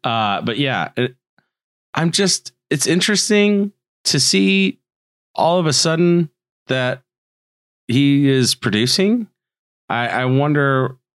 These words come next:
uh, how long Irv Smith will be out and how significant that injury is.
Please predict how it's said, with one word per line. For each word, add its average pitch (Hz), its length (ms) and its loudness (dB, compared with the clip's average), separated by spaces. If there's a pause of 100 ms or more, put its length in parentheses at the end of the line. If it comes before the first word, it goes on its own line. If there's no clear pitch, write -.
(760)
uh, 69 320 -2
how 120 240 -2
long 120 440 0
Irv 117 340 -2
Smith 123 420 -2
will 160 60 -2
be 170 240 0
out 190 420 -2
and 92 180 -4
how 113 440 0
significant 104 760 -2
that 98 380 -4
injury 170 480 0
is. 214 380 -4